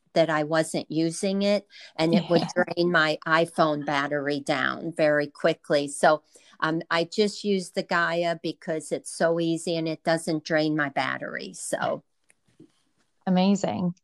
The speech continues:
Speaker 1: Yeah.
Speaker 2: Um, I thought as well, so to, did you have any other points on this research paper, Nancy? Or are you
Speaker 1: Um,
Speaker 2: happy for me to just dip in on last week's?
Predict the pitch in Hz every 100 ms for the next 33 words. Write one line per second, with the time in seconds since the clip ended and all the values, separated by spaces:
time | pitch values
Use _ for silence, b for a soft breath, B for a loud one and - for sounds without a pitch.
0 | _ B B 170 185 226 220 214 214 -
1 | _ _ - 220 226 233 285 269 202 220
2 | 214 202 - 196 196 190 - B B _
3 | _ _ - 220 208 208 208 214 196 208
4 | 226 247 240 220 208 202 196 202 190 196
5 | 185 175 - 196 214 208 180 - - -
6 | - _ _ _ 190 180 185 170 170 -
7 | 165 170 165 _ _ - 185 190 180 180
8 | 190 185 - 185 190 185 180 - 190 180
9 | 185 180 175 175 175 175 - 170 160 -
10 | - -